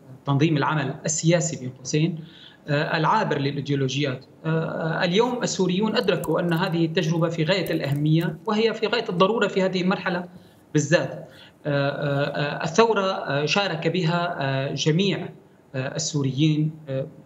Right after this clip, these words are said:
يعني، آه، أقصد ممثل-، ممثلين لهم عن جميع التيارات والطوائف والطبقات الاجتماعية و-، آه،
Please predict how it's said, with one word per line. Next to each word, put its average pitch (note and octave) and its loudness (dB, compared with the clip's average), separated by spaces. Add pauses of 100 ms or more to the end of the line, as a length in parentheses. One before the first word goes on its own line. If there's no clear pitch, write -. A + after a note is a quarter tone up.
(140)
يعني، C3 -12
آه، C#3+ -4
أقصد D3 -2 (320)
ممثل-، C#3 0
ممثلين D3 2
لهم D#3 2
عن C3 2
جميع C#3+ 2
التيارات C#3 0
والطوائف D#3 0
والطبقات C#3+ 0
الاجتماعية D3+ 0
و-، E3 2
آه، D3+ -2